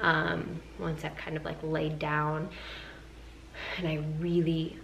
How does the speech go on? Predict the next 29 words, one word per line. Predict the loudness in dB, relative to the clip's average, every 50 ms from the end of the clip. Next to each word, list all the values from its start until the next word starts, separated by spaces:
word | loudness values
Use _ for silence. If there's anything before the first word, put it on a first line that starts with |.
| -14 -14 -16 -16 -16 -16 -16 -14 -14
feel | -12 -12 -10 0 4 6 6 6 6
him | 4 2 0 0 0
a | 2 2
lot, | 2 2 4 6 8 8 8 8 6 2 -4 -6 -2
but | -2 0 2 2
it's | 0 0 0
happening | -2 -2 -2 -2 0 0 2 2 2
more | 2 2 2 2 4 4 6 6 6 6
and | 6 6
more | 6 4 2
frequently. | 2 2 0 0 2 0 0 0 0 0 -2 -2 -4 -6 -10 -12 -12 -14 -14 -16 -2 0
The | 2 4
movements | 6 4 4 4 2 0 0 0 2
are | 2 2
more | 4 4 4 6 6
and | 6 6
more | 6 6 6 4
distinct, | 2 0 -4 -6 -4 2 4 4 4 4 2 0 -2
and | 0 0
I've | 0 2 6 8
actually | 8 8 8 4 -2 -4 -2 -2 -2 -2
felt | -2 2 4 4 4 4 4 2
a | 0 0
few | 0 -4 -8 -6 0 4 6 6 6 8 6 6 4 4 2 -2 2 4
on | 4 4 4
the | 0 -6 0 4 6
outside | 6 6 4 0 -4 -2 2 4 4 4 2 2 0
as | -4 -4 -4 -2
well. | 2 4 4 6 4 2